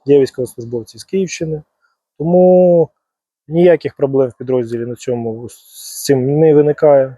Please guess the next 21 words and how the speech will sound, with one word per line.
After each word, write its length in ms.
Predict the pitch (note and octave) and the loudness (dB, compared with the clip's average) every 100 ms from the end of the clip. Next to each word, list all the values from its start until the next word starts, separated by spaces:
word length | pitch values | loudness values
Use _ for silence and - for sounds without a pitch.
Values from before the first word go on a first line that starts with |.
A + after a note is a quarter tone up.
| _ | _
абсолютно. 720 | C3+ - D3 D3 D3+ B2+ B2 - _ _ _ _ _ | -18 -4 0 0 0 -4 -14 -16 _ _ _ _ _
Є 360 | D3 C3+ E3 F3+ | -10 -2 2 2
х-, 240 | D#3 - | 2 -6
військовослужбовці, 1000 | D#3 C#3+ C#3+ D3+ C#3+ C#3+ C3+ C#3+ C3 - | -4 -4 -2 -2 -2 -2 0 0 0 -4
які 340 | C3 C3+ C#3 C#3 | -2 -2 -2 -2
розмовляють 540 | C3 C3+ C3+ C3+ B2+ | 0 0 4 4 2
суржиком, 640 | - C#3+ C3 - C3 B2+ | -2 -4 -4 -4 -6 -4
але 200 | B2 C3 | -4 -4
вони 220 | B2 B2+ C3 | -4 -6 -8
вчаться, 480 | - D#3+ D3 - | 0 2 2 -2
вони 180 | C3 B2+ | -8 -6
намагаються, 680 | B2+ B2+ C3+ D3+ C#3+ C3+ - | -4 -2 0 2 2 -2 -6
вони 320 | B2 B2+ B2 - - - - _ _ _ | -6 -6 -8 -10 -20 -20 -20 _ _ _
хочуть 540 | D#3+ E3 - D3+ - | 2 2 0 -8 -6
навчитися 760 | D3 D3+ - E3+ D#3 D3 D#3 C#3+ | -2 -2 -2 -6 -6 -4 -2 -2
говорити 480 | B2+ C#3 D3 D3+ D3 - | -4 0 2 2 -2 -2
правильно, 640 | D3 D3 D3 D3 D3+ D3 C3+ | 2 4 2 -2 -6 -10 -8
і 40 | |
вони 280 | B2+ C3 C3 | -8 -8 -8
розмовляють, 760 | B2+ B2 B2 C#3 D3+ D3 - | -10 -10 -2 0 2 0 -4
і 60 | A#2+ | -10